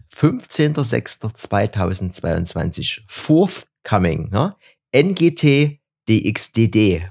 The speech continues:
Und hinter diesem Kürzel versteckt sich die neue Straßenbahn für Dresden. Also ich muss sagen, wenn man mal so ein bisschen in Deutschland unterwegs gewesen ist oder auch irgendwie europamäßig grob,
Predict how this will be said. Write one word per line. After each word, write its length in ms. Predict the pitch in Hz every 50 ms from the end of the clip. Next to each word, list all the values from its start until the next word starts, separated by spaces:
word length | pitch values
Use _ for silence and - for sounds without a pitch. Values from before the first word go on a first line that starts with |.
| _
Und 280 | - 110 - - - - _ -
hinter 340 | 98 - - 123 123 123
diesem 460 | 110 135 160 165 160 151 147 143 147 _ _ _ _ _ _ _ _ _ _ _ _
Kürzel 380 | - - 135 131 - - 135 123
versteckt 440 | - - 107 95 - 110 104 - -
sich 240 | 110 104 101 -
die 140 | - 95 90
neue 360 | 87 87 82 82 87 95 95
Straßenbahn 920 | 90 - - - - 80 78 82 92 104 104 104 92 90 90 85 90 92 92
für 140 | 90 101 90
Dresden. 600 | - 92 90 92 98 92 - - - 92 87 90 _ _ _ _ _ _ _ _ _ _ _ _ -
Also 200 | - 107 127 - - -
ich 100 | 120 117
muss 100 | 127 110
sagen, 420 | 123 120 147 147 95 92 92 - _ _ _ _ _ _ _ _ _ _ -
wenn 100 | 110 135
man 120 | 127 123 117
mal 140 | 113 113 117
so 100 | 113 110
ein 60 | 101
bisschen 180 | - 113 -
in 80 | 76 101
Deutschland 640 | 92 104 110 120 - - 120 110 104 98 - - _ _ _ _ _ _ _ _ _ -
unterwegs 500 | 107 101 101 92 95 110 131 - - -
gewesen 380 | - 113 113 110 113 113 123 95
ist 420 | 78 113 113 - - - _ _ _ _ _ _ _ _ -
oder 220 | 101 98 90 -
auch 260 | - 104 95 - - 127 _ -
irgendwie 260 | 101 92 90 90 - - - -
europamäßig 880 | - 95 95 90 87 - 117 117 117 127 113 110 107 107 101 113 107 -
grob, 360 | - - - 104 107 - -